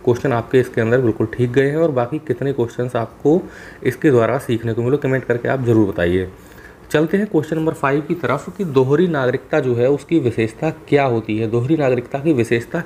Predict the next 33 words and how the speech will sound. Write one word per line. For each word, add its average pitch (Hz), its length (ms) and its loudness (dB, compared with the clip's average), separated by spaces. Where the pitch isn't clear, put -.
क्या 113 180 2
है। 90 280 -4
एकात्मक 151 500 0
सरकार 165 380 0
में 170 140 0
जो 160 100 0
है, 165 120 2
दोहरी 147 260 4
नागरिकता 156 420 0
मिलती 156 300 2
है, 156 180 -2
संघीय 135 440 2
सरकार 143 340 2
के 151 140 -2
अंदर 151 320 4
दोहरी 139 400 4
नागरिकता 147 460 0
मिलती 151 300 0
है, 156 220 4
या 143 140 4
संसदीय 139 540 0
सरकार 147 380 0
की 151 100 -2
विशेषता 143 400 2
जो 143 140 2
है, 143 60 4
वो 139 100 6
दोहरी 135 280 4
नागरिक-, 135 320 -2
नागरिकता 135 500 -2
है, 147 180 -2
या 131 100 4
फिर 214 240 0